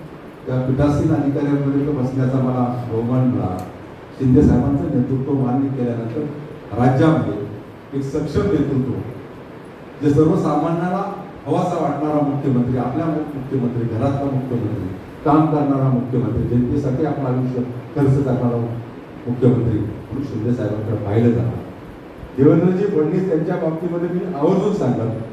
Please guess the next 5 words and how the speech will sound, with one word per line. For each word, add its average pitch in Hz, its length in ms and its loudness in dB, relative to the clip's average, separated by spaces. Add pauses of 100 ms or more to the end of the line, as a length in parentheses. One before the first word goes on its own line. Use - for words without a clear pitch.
(920)
की 160 160 2
कृतिशील 202 600 6 (680)
आणि 160 180 -4
अतिशय 180 440 2
चाणाक्ष 180 600 0